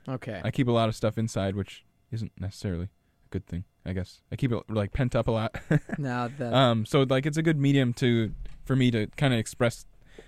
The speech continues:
Speaker 2: those certain, like, feelings or, uh, yeah, feelings or opinions, and just kinda, whether it's just, like, writing them on a paper and then, like, in a notebook and then sticking that notebook in a drawer, but just, like, to kinda get it out.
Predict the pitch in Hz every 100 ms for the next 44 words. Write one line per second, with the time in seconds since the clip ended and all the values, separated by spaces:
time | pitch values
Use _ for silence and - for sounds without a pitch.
0 | - 147 143 165 - 131 113 - 147 131
1 | 120 120 113 110 107 104 101 95 117 -
2 | - - _ _ _ _ _ 165 113 -
3 | 165 147 143 123 147 135 127 - - -
4 | 127 - 147 127 113 123 127 117 127 -
5 | 113 120 117 113 110 104 123 117 104 101
6 | _ 113 107 104 98 95 - _ _ _
7 | _ _ - 117 110 110 113 110 104 -
8 | 117 104 95 104 104 101 92 90 98 92
9 | - _ _ _ _ _ 110 104 110 98
10 | - - 87 92 92 90 90